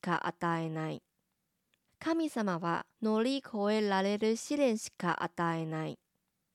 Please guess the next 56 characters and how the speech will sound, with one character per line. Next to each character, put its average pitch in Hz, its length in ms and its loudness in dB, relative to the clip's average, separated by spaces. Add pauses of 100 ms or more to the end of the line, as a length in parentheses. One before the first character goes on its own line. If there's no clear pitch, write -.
(500)
现 311 160 -2
在 311 140 6
呢， 233 160 6
我 208 80 2
想 202 120 0
要 196 60 4
请 196 140 0
你 180 60 2
按 202 140 2
下 196 140 0
暂 185 220 0
停 165 180 -6
键， - 260 -2 (360)
试 - 180 -4
着 233 140 4
把 180 120 0
这 - 160 -2
句 190 120 2
话 190 260 0
翻 196 180 0
译 208 80 2
成 175 220 -2
中 175 260 -4
文。 135 220 -8 (460)
完 240 180 6
成 269 180 4
之 233 220 0
后 226 160 2
呢， 180 140 4
再 196 160 2
继 196 160 -2
续 180 180 -2
听， 175 300 -4 (320)
听 277 100 0
听 285 100 4
看 285 240 4
我 175 120 -2
是 226 120 -2
怎 190 160 0
么 175 80 0
样 180 220 0
拆 208 300 -2
解 185 180 -2
这 - 100 -8
个 170 120 0
句 190 240 -6
子 - 160 -18
的。 - 160 -12 (1900)
好 - 140 -2
了 220 60 4
吗？ 277 240 4 (120)
翻 247 180 4
译 247 60 6
好 208 140 2
了 180 60 2
吗？ 180 300 2